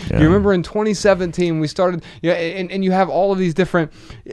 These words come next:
Speaker 2: each year we have this thing that we can look back on and say, "Oh, our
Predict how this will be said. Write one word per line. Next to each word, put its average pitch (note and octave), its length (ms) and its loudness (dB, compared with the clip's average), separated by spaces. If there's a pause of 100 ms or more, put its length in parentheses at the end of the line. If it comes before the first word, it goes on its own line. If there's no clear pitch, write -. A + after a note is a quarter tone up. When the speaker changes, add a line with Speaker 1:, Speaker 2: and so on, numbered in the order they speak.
(100)
Speaker 2:
each A3 280 2
year A3+ 180 6
we F3+ 140 4
have F3 300 4
this E3+ 180 0
thing G3 260 0
that D#3 80 -2
we D#3 80 0
can C#3+ 220 -4
look C#3+ 180 -2
back E3 300 0
on C3+ 160 0
and C3 80 -6
say, B2+ 180 0 (460)
"Oh, F#3 320 0
our D#3+ 400 4